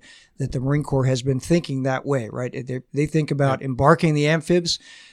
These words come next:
Speaker 1: you know, and then, "Hey, Navy, get us to the fight. We go ashore and we do what we need to do from the amphibs or from," but in this case, they're talking about long-range anti-ship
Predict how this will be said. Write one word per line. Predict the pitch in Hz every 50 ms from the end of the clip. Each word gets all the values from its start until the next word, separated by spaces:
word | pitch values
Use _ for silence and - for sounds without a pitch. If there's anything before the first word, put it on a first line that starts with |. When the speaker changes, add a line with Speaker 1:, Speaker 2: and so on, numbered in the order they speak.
| _ _ _ -
Speaker 1:
you | 139 135
know, | 131 135 135 135 -
and | 143 135 139
then, | 139 135 131 131 131
"Hey, | 135 147 143
Navy, | 139 151 156 151 139 131
get | 131 147 151 165
us | 160 -
to | - 156
the | 156 139
fight. | - - 151 156 170 160 - _ _ -
We | 139 131 143
go | 143 160 156 151
ashore | 143 139 - - 151 151 151 156 151 -
and | 147 131
we | 135 143
do | 135 147 139
what | 139 143 135
we | 139 135
need | 139 143 135 -
to | 135
do | 127 147 147 147 143 139 131 117 - _ _
from | - - - 156 147 147 151
the | 147 143 147
amphibs | 147 151 135 - - 147 143 143 135 127 139
or | 135 131
from," | 117 - - 143 143 143 - -
but | 135 127 - -
in | 139 127 131
this | 147 156 -
case, | - 143 135 131 -
they're | - 139 135
talking | - 143 135 135 - 139 135
about | 120 123 131 127 127 - _ - - - - - - _ _ _ -
long-range | - 127 135 147 151 151 151 147 135 139
anti-ship | 151 151 151 147 - - 151 147 -